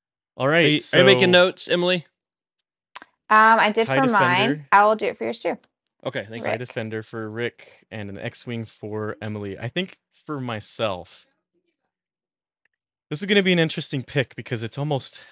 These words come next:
Speaker 1: slightly a gunboat, but it's not. It's, I still consider it a starfighter,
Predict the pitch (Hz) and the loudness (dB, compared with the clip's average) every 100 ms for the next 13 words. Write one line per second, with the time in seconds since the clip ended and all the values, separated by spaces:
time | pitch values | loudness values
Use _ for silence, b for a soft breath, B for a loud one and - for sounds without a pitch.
0 | b - 117 110 113 127 123 120 120 117 | b -16 -10 -6 -4 -4 -6 -6 -8 -6
1 | 120 - 104 101 104 95 87 - - - | -6 -6 -10 -10 -8 -8 -10 -14 -14 -12
2 | 101 113 - 107 107 101 92 - 92 92 | -10 -12 -12 -12 -10 -10 -12 -12 -12 -12
3 | - 92 90 85 | -12 -12 -12 -14